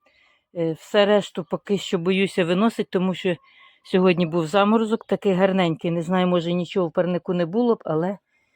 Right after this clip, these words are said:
е, я боюся. Поки що побачимо, яка температура. Неділю назад було десять градусів морозу, зараз уже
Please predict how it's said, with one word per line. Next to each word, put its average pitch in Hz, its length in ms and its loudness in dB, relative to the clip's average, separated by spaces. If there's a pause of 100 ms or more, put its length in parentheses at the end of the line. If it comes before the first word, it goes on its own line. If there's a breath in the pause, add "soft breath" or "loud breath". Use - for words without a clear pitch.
(340)
е, 147 220 -4
я 185 200 -2
боюся. 160 520 -10 (160)
Поки 175 240 -4
що 175 200 -6
побачимо, 180 640 -2
яка 160 200 -2
температура. 170 720 -2 (560 soft breath)
Неділю 196 400 4
назад 190 340 4
було 185 220 4
десять 185 340 4
градусів 180 480 2
морозу, 208 420 2
зараз 190 380 0
уже 190 240 0